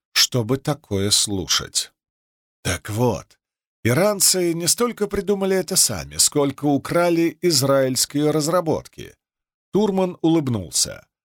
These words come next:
«Поэтому, разумеется, нам пришлось начать игру в догонялки». «Не понимаю». «Здешние малявки запрограммированы на мою Д Н К, Донни.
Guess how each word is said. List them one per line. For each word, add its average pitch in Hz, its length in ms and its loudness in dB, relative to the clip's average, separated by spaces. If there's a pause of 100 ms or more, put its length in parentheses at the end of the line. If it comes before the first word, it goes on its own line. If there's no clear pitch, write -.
(380)
«Поэтому, 110 600 0
разумеется, 131 1080 -2 (360)
нам 113 360 2
пришлось 180 600 2
начать 123 480 0
игру 117 340 2
в 107 80 -4
догонялки». 139 1040 -2 (1000)
«Не 120 400 2
понимаю». 90 800 0 (1200)
«Здешние 113 520 2
малявки 120 640 0 (360)
запрограммированы 139 960 0
на 135 100 0
мою 127 280 2
Д 127 100 0
Н 127 140 0
К, 131 260 0
Донни. 82 600 -4